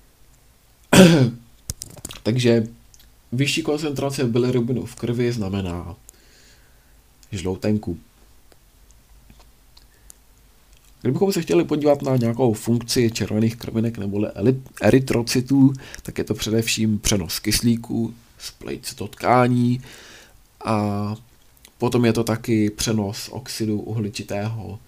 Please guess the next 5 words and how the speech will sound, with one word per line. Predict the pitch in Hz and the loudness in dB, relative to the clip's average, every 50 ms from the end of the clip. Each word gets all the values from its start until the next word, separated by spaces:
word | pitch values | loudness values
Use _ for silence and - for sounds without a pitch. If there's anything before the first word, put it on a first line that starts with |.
| - - _ _ _ _ _ _ _ - - - _ _ _ _ _ _ _ - - | -20 -20 _ _ _ _ _ _ _ -20 -20 -20 _ _ _ _ _ _ _ -16 -16
zpátky | - - - 110 101 98 104 - - - - - - - 113 - - - | -14 -8 -4 -4 -2 -4 -4 -8 -10 -12 -10 -10 -10 -10 -12 -16 -16 -12
z | - 113 110 107 104 87 87 - | -10 -6 -4 -4 -6 -6 -8 -12
tkání | - - - 98 90 90 92 95 92 92 | -14 -10 -8 -8 -8 -8 -8 -10 -10 -10
do | 92 92 | -10 -10
plic. | 87 - 113 104 87 - - - | -6 0 0 0 0 0 -4 -8